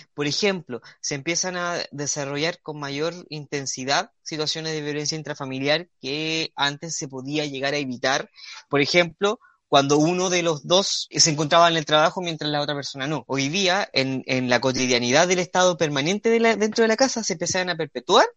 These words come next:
eh, situaciones de violencia intrafamiliar de un, de una forma mucho más agresiva. Y eso también ha sido materia de discusión en,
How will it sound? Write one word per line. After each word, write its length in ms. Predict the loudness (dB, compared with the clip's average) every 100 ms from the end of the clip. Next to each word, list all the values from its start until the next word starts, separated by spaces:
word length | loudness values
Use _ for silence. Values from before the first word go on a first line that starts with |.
| -2
eh, 240 | 0 2
situaciones 520 | 0 2 2 2 0 -2
de 100 | 0
violencia 360 | 2 0 -2
intrafamiliar 540 | -4 -4 -2 4 4 4
de 60 |
un, 120 | 0 0
de 160 | 2
una 140 | 2 0
forma 220 | 0 2
mucho 240 | 0 0
más 160 | 0 2
agresiva. 500 | 4 2 2 2 2
Y 100 | 2
eso 160 | 0 -2
también 360 | -2 -2 -4 _ -20 -20 _ 0
ha 120 | 2
sido 260 | 4 4
materia 440 | 4 4 4 6 6
de 100 | 6
discusión 520 | 0 -4 0 2 2
en, 160 | 0